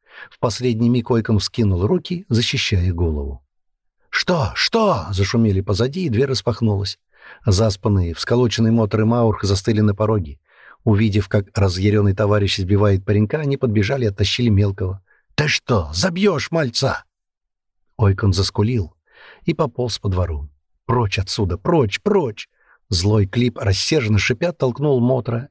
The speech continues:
и достал нож. Маурх вновь подтянулся, и обезумевший уродец полоснул ножом его по ладоням.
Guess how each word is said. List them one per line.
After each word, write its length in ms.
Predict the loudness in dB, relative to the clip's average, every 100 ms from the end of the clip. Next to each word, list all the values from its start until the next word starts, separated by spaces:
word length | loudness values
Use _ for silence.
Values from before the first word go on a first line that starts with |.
| _
и 80 | -2
достал 420 | 0 0 0 0
нож. 360 | -2 -6 -10 -12 _ _ _ _ _
Маурх 500 | 2 4 2 0 -6
вновь 380 | -2 2 2 -2 -6
подтянулся, 800 | -6 0 0 2 -2 -2 -4 -6 _ -20 _ -4
и 120 | 0
обезумевший 760 | 0 0 0 2 2 2 2 2
уродец 400 | 2 2 -2 -2
полоснул 520 | 0 0 0 0 2
ножом 340 | 2 2 2
его 180 | 4 2
по 120 | 2
ладоням. 500 | 2 2 0 -2 -8